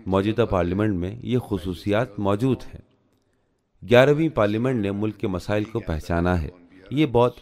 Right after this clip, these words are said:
اہم بات ہے۔ ملک کی مشکلات کو سمجھا گیا اور مشکلات کی شناخت کی بنیاد پر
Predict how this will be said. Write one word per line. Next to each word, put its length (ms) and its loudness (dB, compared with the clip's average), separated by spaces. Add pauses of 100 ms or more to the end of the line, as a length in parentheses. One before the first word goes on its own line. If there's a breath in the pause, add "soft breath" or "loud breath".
اہم 260 2
بات 300 -2
ہے۔ 220 -16 (500)
ملک 220 2
کی 100 -2
مشکلات 500 -2
کو 140 -4
سمجھا 440 0
گیا 280 -4 (480 soft breath)
اور 120 0
مشکلات 520 0
کی 80 -4
شناخت 460 -2
کی 80 -2
بنیاد 320 0 (100)
پر 100 -4